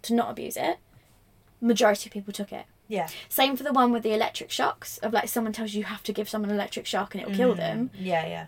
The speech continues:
Speaker 1: But it's in place of you or something, you, everyone will do it. If they were given the option not to, most people chosen not to.
Speaker 2: Yeah.
Speaker 1: I mean, don't, like, this is sort of knowledge I've picked up from being around on the internet.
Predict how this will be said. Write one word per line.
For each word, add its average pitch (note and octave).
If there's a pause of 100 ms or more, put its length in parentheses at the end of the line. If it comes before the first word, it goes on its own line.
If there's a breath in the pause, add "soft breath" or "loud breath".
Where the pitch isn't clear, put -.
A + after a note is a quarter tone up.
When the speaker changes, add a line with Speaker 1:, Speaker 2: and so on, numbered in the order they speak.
(160)
Speaker 1:
But - (640)
it's G#3
in G#3+
place G#3
of G3+
you A3
or F#3+
something, A3 (540 soft breath)
you, G#3+
everyone G3+
will F#3+
do G3+
it. - (540 soft breath)
If A3+
they A#3
were A#3
given A3+
the G#3+
option G#3+
not G#3
to, B3+ (540)
most A#3
people G#3+
chosen A3
not -
to. - (220)
Speaker 2:
Yeah. D#3+
Speaker 1:
I -
mean, B3
don't, C4+
like, A#3
this B3
is A#3+ (600 soft breath)
sort D#4+
of C#4
knowledge C#4+
I've B3+
picked -
up A#3
from A3
being G#3+
around G3+
on A3
the G3
internet. -